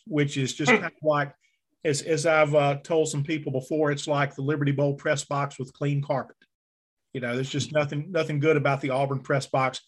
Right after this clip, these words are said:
Speaker 1: Uh, both of you guys saw it this year. Uh, so anyway, I'm, I'm hoping that, uh, that Keith takes that into consideration. Uh, you know, there's a way you can do this. You can sell that prime real estate where traditional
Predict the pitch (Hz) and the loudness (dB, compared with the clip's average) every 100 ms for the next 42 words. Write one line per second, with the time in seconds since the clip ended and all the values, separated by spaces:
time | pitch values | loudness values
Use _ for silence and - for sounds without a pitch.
0 | _ _ _ - 135 135 165 156 147 151 | _ _ _ -4 0 4 2 4 2 6
1 | 147 135 - 156 143 135 135 - 135 127 | 6 4 2 2 2 -2 -6 -6 -4 -4
2 | 131 139 _ _ _ - 139 131 - 143 | -4 -8 _ _ _ -6 -2 -2 0 -2
3 | 165 156 135 131 131 147 143 143 151 175 | 0 2 4 4 4 2 -2 -2 2 4
4 | 180 156 131 131 _ _ _ _ - 139 | 4 4 0 -2 _ _ _ _ -4 -2
5 | 143 147 135 127 131 127 - - - 156 | 0 0 0 0 -4 -6 -8 -10 -4 -4
6 | 143 - 160 156 - 156 139 151 143 139 | -4 -4 -4 -2 0 0 0 0 -2 -2
7 | 131 - 139 135 143 143 - 123 127 - | -4 -2 -2 0 0 0 -2 -4 -6 -6
8 | 131 139 - - - 185 233 196 165 196 | -4 -4 -8 -8 0 6 6 6 4 4
9 | 175 143 185 147 143 196 240 160 135 123 | 4 2 -2 -2 -2 4 6 6 4 0
10 | 139 - _ _ _ _ _ - 175 - | -4 -8 _ _ _ _ _ -6 -4 0
11 | 156 143 - 202 202 214 208 165 143 - | 2 4 4 8 10 10 8 6 2 0
12 | - 175 175 175 156 156 165 147 143 - | -6 -2 2 2 2 2 2 2 0 0
13 | 143 139 143 139 135 135 139 156 143 147 | 2 2 0 0 0 -2 -2 -2 -2 0
14 | 139 131 | 0 0